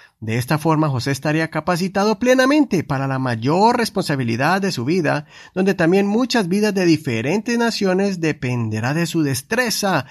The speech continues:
para administrar los bienes de todo un país y también para confrontar una de las hambrunas jamás vividas sobre la faz de la tierra en su época.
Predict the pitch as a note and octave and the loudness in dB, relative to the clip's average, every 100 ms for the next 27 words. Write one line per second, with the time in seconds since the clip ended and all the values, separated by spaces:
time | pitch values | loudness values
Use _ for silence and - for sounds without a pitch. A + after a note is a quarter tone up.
0 | - - C#3 C3+ A#2+ A2 C3+ C#3+ D#3 D#3+ | -10 -4 0 2 0 0 0 2 4 4
1 | D#3+ D3 A#2+ - F3 G#3 G3+ G3 G3 E3 | 2 2 -2 0 2 2 0 0 2 2
2 | F3+ - - - D3 B2 B2 D3 E3 D#3 | 2 -2 -18 -6 -2 0 0 0 0 -2
3 | D3+ C3+ A#2+ A#2 A2+ A#2+ C#3+ - G3 A#3+ | -2 -4 -2 -6 -4 0 -2 0 -2 0
4 | A#3+ A3+ F3 D3 A#2+ C3 F#3+ F#3+ F#3+ F#3+ | 2 0 -2 -2 -2 0 0 2 0 -4
5 | - _ E3 F#3+ A#3+ A#3+ F#3 F3 G#3 A#3+ | -18 _ -2 2 2 2 0 -2 0 2
6 | B3 F#3+ E3 - C#3 B2 A2 G#2 - F#3+ | 2 0 0 -2 -2 -2 -4 -2 2 2
7 | F#3+ F#3 C3+ B2 G#3+ G#3+ G3 G3 F#3 G3+ | 2 -2 -4 -2 0 0 0 -2 -2 -2
8 | G3 G3 F3+ A#2 - G#2+ - G#2+ A2+ | -2 -2 0 0 -4 -12 -12 -16 -16